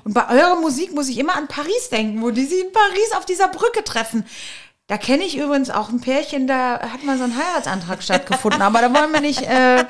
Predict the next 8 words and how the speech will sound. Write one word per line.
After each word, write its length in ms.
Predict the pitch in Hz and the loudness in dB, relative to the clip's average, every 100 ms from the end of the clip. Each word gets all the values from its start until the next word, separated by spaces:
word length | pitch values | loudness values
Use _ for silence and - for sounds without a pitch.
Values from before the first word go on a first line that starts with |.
| - | -4
<laughs> 160 | - - | -8 4
wollen, 180 | 320 214 807 960 880 - | 4 4 -4 -6 -8 2
wollen 300 | 427 427 381 | 4 6 6
wir 60 | 370 | 4
nicht 160 | 349 339 | 2 0
ins 140 | 320 | -2
Detail 480 | 349 339 311 302 311 | -4 0 4 4 4
gehen. 240 | 240 254 | 4 2